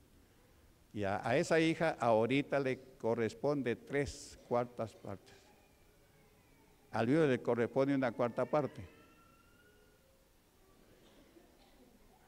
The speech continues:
La herencia es así. Eh, la, lo mit-, mitad, mitad.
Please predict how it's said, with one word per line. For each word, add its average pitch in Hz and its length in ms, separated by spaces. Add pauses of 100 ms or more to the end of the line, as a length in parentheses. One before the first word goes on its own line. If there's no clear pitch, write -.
(240)
La 113 160
herencia 165 360
es 135 80
así. 101 360 (1800)
Eh, 113 240
la, 120 300
lo 120 120
mit-, 156 180 (180)
mitad, 127 380
mitad. 160 440